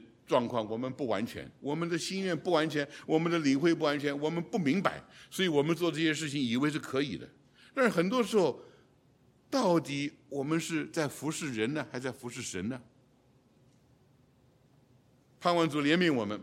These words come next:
不要有太多自己的感觉，常常想到神的事情。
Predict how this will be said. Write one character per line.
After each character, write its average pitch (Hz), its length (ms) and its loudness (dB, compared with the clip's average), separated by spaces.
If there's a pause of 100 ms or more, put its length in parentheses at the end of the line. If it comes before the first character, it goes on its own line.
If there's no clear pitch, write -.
不 220 140 -2
要 202 120 2
有 151 160 -4
太 165 280 -4
多 156 120 -4
自 156 220 -12
己 123 140 -6
的 139 80 -2
感 90 260 -4
觉， 90 220 -8 (320)
常 123 200 -4
常 135 120 -2
想 92 200 -6
到 101 80 0
神 90 220 -6
的 101 80 -8
事 95 160 -12
情。 - 160 -18